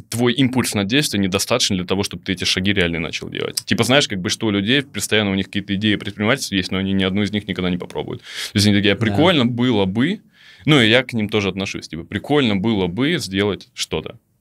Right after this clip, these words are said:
Speaker 1: И
Speaker 2: Analysis paralysis, по-моему, есть
Speaker 1: типа
Speaker 2: термин.
Speaker 1: того, да, да, в McKinsey тоже вот часто такое говорят.
Speaker 2: Мгм.
Speaker 1: Вот, поэтому я, значит, биткоин тогда не купил. Но я думаю, что вряд ли бы я там как-то адски разбогател, если бы я его купил. То есть я бы купил по доллару, ну, я бы его продал там, когда он был бы десять, сто процентов. То есть и,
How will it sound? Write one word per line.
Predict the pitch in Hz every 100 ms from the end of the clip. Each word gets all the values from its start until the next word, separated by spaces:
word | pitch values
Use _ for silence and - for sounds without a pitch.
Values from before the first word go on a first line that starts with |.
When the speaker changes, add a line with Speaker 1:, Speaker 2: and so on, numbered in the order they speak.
| _ 95
Speaker 1:
И | 95 95 92 92
Speaker 2:
Analysis | 123 123 127 123 120 -
paralysis, | 110 104 90 - - -
по-моему, | 90 87
есть | 85
Speaker 1:
типа | 135 127 101
Speaker 2:
термин. | 87 87
Speaker 1:
того, | 95 92 87
да, | 82 - - 50
да, | - 50
в |
McKinsey | 82 87 95 90 87
тоже | - 87
вот | 85
часто | - - - -
такое | - 98
говорят. | 95 - - 107 - 104
Speaker 2:
Мгм. | 101 98 - - - -
Speaker 1:
Вот, | 110 107 -
поэтому | 127 139 123
я, | 135 147
значит, | 127 110
биткоин | 113 147 127
тогда | 98 98
не | 98
купил. | 110 - 143 147 139 -
Но | 131 156
я | 156
думаю, | 156 147 127
что | 113
вряд | 110 123
ли | 107
бы | 98
я | 95
там | 92 90
как-то | 92 95
адски | 90 -
разбогател, | 85 80 85 85
если | 92 85
бы | 85
я |
его | 82
купил. | - 95 95
То | -
есть | -
я |
бы | 80
купил | - - 92
по | 87
доллару, | 92 98 92 92
ну, | 90 90 90
я | 92
бы | 87
его | 87
продал | - 87 87
там, | 85 80
когда | 82 82
он | 85
был | 85
бы | 80
десять, | 82 82 -
сто | -
процентов. | - - - - -
То | -
есть | -
и, | -